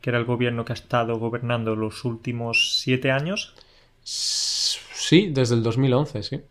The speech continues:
Speaker 1: Siete años, y una moción de censura, pues, que les ha sacado de, del poder, les ha sacado del gobierno, y ya, pues, tienen que volverse a su casa, porque han perdido su, <laughs> su poder.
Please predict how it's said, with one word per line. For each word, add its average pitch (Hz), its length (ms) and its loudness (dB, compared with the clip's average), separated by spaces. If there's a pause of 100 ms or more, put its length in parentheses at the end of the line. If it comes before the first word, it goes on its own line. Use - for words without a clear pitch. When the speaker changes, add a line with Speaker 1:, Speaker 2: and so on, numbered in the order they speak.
(520)
Speaker 1:
Siete 135 300 0
años, 147 300 0 (280)
y 117 920 -2 (200)
una 120 140 -4
moción 123 260 -2
de 123 80 2
censura, 131 400 0
pues, - 220 -10
que - 140 -6
les 113 220 -4
ha 123 60 2
sacado 117 480 0
de, 110 240 -2
del 110 260 -2
poder, 135 380 2 (240)
les - 200 -2
ha 123 40 2
sacado 120 340 0
del 113 260 -2
gobierno, 131 500 0 (560)
y 175 180 4
ya, 156 240 8
pues, - 320 -2 (300)
tienen 139 300 2
que 131 80 2
volverse 120 360 2
a 113 60 0
su 120 100 2
casa, - 400 0
porque 131 220 -2
han 117 80 0
perdido 117 420 2
su, 123 340 0 (360)
<laughs> - 340 -2
su 120 580 0
poder. 113 280 2